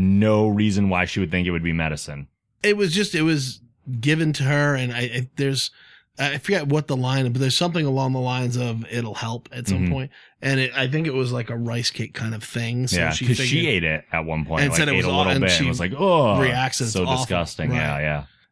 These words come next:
Speaker 2: And then I think it just one of those clicks. You know, it's in, in those, in the hero, t-, hero type movies or whatever, where you get something and you'll know when it's right to use it.
Speaker 1: Yeah.
Speaker 2: It's one of those things. I really kinda looked at it like
Speaker 1: <laughs> It, it should have started glowing or
Speaker 2: Yeah,
Speaker 1: something.
Speaker 2: exactly,
Speaker 1: <laughs>
Speaker 2: exactly.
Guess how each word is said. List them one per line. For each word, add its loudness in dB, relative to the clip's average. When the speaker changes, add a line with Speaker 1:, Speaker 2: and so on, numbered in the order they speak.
Speaker 2:
And 0
then 2
I 0
think -2
it -4
just -6
one -2
of 0
those -2
clicks. -6
You -2
know, 0
it's -4
in, 0
in 2
those, 0
in 0
the -2
hero, 0
t-, -10
hero 0
type -4
movies -2
or -6
whatever, -6
where -2
you 0
get 0
something 0
and -2
you'll 4
know 6
when 4
it's -2
right 0
to -4
use 2
it. 4
Speaker 1:
Yeah. 4
Speaker 2:
It's 0
one 4
of 4
those 0
things. -2
I -2
really -2
kinda -2
looked -4
at -2
it -4
like -4
Speaker 1:
<laughs> -6
It, 2
it 0
should 0
have 2
started 0
glowing 2
or 2
Speaker 2:
Yeah, 0
Speaker 1:
something. 2
Speaker 2:
exactly, 2
Speaker 1:
<laughs> -10
Speaker 2:
exactly. 0